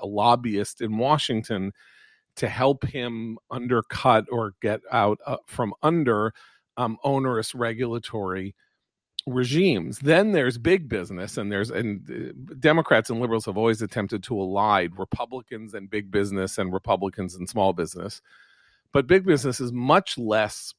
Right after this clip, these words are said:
uh, uh, a much less partisan object.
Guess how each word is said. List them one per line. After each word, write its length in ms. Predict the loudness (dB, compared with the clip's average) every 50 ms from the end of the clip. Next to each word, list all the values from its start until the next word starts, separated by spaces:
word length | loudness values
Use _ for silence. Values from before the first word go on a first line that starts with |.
| _ _ _ _ _ -4 0
uh, 240 | 2 4 4 2 2 0 -2
uh, 320 | 0 0 0 0 -2 -4 -6 -6 -4
a 80 | -2
much 380 | 2 4 6 6 4 4 0 0
less 200 | 2 2 0 -2 -8
partisan 960 | -10 -10 -8 -4 -4 -4 -2 -2 -4 -4 -4 -6 -6 -6 -6 -8 -8 -10 -12 _ _ _ _ _ _ _ _ _ _ _ _ _ _ _ _ _ -2
object. 800 | 2 4 4 4 4 0 -4 -4 -4 -4 -6 -8 -10 -20 -20